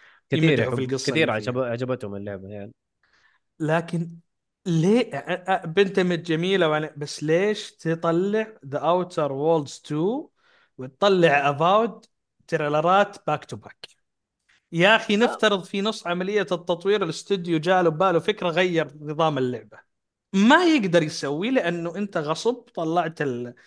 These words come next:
Speaker 2: طلعت ال آي بي. ممكن في نص عملية تطوير The Outer World two يغيروا شوي في الكونسبت ويطلع نيو آي بي.
Speaker 1: برضو ما أقدر أقول لك هم غلطانين في موضوع
Speaker 2: ال-
Speaker 1: الإعلانات، لأنه برضو الناس كانوا ما هم عارفين إيش عند مايكروسوفت.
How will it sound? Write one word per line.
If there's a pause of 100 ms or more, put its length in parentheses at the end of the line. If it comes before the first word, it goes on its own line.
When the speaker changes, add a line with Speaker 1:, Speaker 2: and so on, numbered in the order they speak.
(340)
Speaker 2:
طلعت
ال
آي
بي.
ممكن
في
نص
عملية
تطوير
The
Outer
World (100)
two
يغيروا
شوي
في
الكونسبت
ويطلع
نيو
آي
بي. (480)
Speaker 1:
برضو
ما
أقدر
أقول
لك
هم
غلطانين (320)
في
موضوع
Speaker 2:
ال-
Speaker 1:
الإعلانات،
لأنه
برضو (420)
الناس
كانوا
ما
هم
عارفين
إيش
عند
مايكروسوفت.